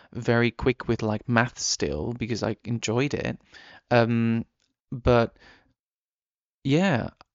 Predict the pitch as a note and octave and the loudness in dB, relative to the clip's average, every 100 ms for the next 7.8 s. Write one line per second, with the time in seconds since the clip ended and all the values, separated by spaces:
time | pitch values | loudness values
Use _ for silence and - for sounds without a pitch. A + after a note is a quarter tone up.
0 | _ B2 B2+ - D3 C#3 A#2+ A#2+ A#2+ - | _ -2 0 0 0 0 0 -2 -2 -12
1 | - _ _ _ _ _ _ _ _ _ | -20 _ _ _ _ _ _ _ _ _
2 | _ _ - A#2+ A#2 C3 B2+ B2 A#2+ _ | _ _ 0 4 4 4 2 0 -2 _
3 | _ _ _ _ _ _ _ - B2+ B2 | _ _ _ _ _ _ _ -2 0 0
4 | - - B2+ B2+ B2 A#2+ A#2 - _ _ | -4 -6 -4 -2 -2 -2 -4 -10 _ _
5 | _ _ _ - - - C#3 B2 - A#2 | _ _ _ -18 -14 -6 -4 -4 -6 -12
6 | - - A#2+ B2+ B2 A2+ - A#2 - - | -14 -10 -8 -8 -10 -8 -6 -8 -10 -14
7 | - - - - C3 C#3 D3+ | -18 -20 -6 2 2 2 -4